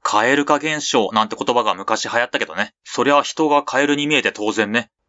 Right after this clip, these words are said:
人とカエルは同じ脊椎動物で、めちゃくちゃ似てるからね。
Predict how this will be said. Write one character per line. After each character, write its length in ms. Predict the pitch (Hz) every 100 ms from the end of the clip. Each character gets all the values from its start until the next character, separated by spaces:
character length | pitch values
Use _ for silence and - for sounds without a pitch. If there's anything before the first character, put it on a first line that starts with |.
| -
人 300 | - - 151
と 160 | 151
カ 220 | - 135
エ 40 | 147
ル 100 | 143
は 200 | 135 -
同 260 | 120 120 143
じ 140 | 147
脊 260 | 143 127 -
椎 180 | - 147
動 160 | 147
物 180 | 123 -
で、 260 | 104 87 76 _
め 240 | 110 104 110
ち 140 | -
ゃ 80 | 165
く 120 | -
ち 120 | -
ゃ 60 | 156
似 160 | 143 139
て 120 | 151
る 80 | 143
か 100 | 95
ら 100 | 76
ね。 200 | 85